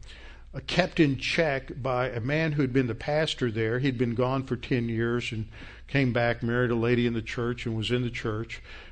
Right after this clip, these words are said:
And he, um, he taught a Sunday school class, and all the, uh, half the church, all the older people in the church were in that Sunday school class. And I didn't realize it, but he kept a lid on their rebellion.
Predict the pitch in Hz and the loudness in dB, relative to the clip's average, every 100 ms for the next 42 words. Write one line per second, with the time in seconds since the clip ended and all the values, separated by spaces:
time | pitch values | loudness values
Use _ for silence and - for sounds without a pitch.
0 | - - 123 127 123 131 147 151 131 117 | -18 -4 2 2 4 4 4 4 2 0
1 | 113 117 - - 127 139 139 143 135 - | -2 -6 -10 -6 0 0 2 2 2 2
2 | 135 131 131 127 - 120 117 123 - 113 | 2 0 0 -4 -2 0 2 2 0 0
3 | 120 131 131 131 127 - - - - - | 0 0 2 4 4 2 -6 -16 -16 -6
4 | 120 113 120 - 156 151 - 110 - 135 | -2 -2 -4 0 4 4 2 -2 2 2
5 | 120 131 123 117 123 135 120 127 117 113 | 2 2 2 2 2 2 0 0 0 -2
6 | 110 - 113 113 - 113 110 101 139 139 | -4 -4 -4 -2 -4 -4 -4 -4 -2 -2
7 | 135 117 107 117 104 104 - - - - | -2 -4 -6 -6 -4 -2 -4 -6 -10 -16
8 | - - 135 123 117 127 147 127 151 165 | -16 -6 0 2 4 4 4 4 4 4
9 | 117 117 120 104 107 - 190 190 190 185 | 4 2 0 -2 -4 2 6 6 6 2
10 | - - 165 156 - 127 120 139 160 156 | -2 0 0 -2 -2 0 2 4 6 4
11 | - 123 123 131 139 127 123 131 127 123 | 2 -2 2 4 4 4 2 4 4 2
12 | 98 | -2